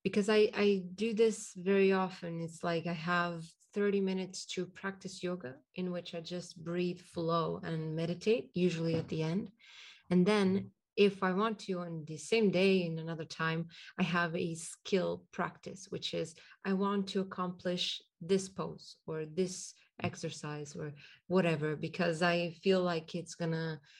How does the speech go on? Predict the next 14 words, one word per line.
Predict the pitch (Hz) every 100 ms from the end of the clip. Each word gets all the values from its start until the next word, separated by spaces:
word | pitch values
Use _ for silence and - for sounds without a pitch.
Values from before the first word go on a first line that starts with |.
| - _ -
be | 185
useful | 180 190 190 - 175 165 165
for | - 165 160 156
transitioning, | 156 165 165 196 - 180 180 175 180 170 _
for, | 156 156 151
because | 156 175 160 -
I | - 175
want | 175
to | 170
impress | 151 190 196
myself | 185 170 - 175 170
or | -
challenge | - 170 170 156
myself. | 160 - 160